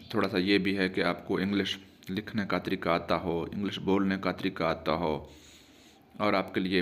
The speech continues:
पाकिस्तान का शहरियत होना शर्त है। आ, आपने अपने तमाम तर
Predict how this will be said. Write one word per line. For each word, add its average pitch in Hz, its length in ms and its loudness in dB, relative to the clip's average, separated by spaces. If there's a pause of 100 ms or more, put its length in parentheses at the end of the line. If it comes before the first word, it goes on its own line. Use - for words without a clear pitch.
(120)
पाकिस्तान 95 460 0
का 87 180 -2
शहरियत 104 440 0
होना 87 260 0
शर्त 92 300 -2
है। 87 140 0
आ, - 1700 -4 (380)
आपने 113 380 2 (100)
अपने 98 260 -4
तमाम 110 400 2
तर 98 220 -2